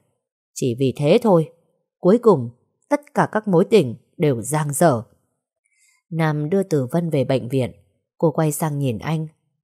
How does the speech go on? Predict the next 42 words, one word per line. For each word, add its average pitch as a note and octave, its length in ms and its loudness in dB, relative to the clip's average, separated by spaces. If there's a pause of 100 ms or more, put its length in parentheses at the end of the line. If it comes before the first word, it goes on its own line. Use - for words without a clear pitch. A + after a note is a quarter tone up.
(100)
"Xin D3+ 280 -2
lỗi C#3+ 180 -2
anh." E3+ 240 -4 (540)
"Có F3+ 140 -4
gì F#3 180 0
mà C3+ 120 -4
phải B2+ 180 -4
xin E3 220 -4
lỗi? E3+ 320 -2 (600)
Vì C3 440 0
hai F3+ 220 -8
người D3+ 200 -2
họ B2 380 -6 (440)
không E3 200 -4
liên D3+ 180 0
quan D3+ 200 -2
đến C#3+ 160 -2
em F3 280 -4
mà. B2+ 320 -4 (440)
Chúng D#3+ 200 -4
ta F3 120 0
lớn D#3 240 0
cả E3+ 240 -2
rồi, B2 360 0 (320)
làm D#3 160 -4
gì C#3+ 140 -2
có D3 140 -4
ai F#3 220 -2
có F3 140 -2
thể F3+ 180 -2
sai E3 240 -4
khiến E3 220 -2
ai F#3 220 -2
nữa. D#3+ 320 -2 (600)
Đó D3+ 180 -2
cũng - 160 -4
là A3 140 2
lựa B2+ 200 0
chọn C#3 240 -10
của C3+ 120 -4
mỗi C#3 220 -2
người, C#3+ 380 -2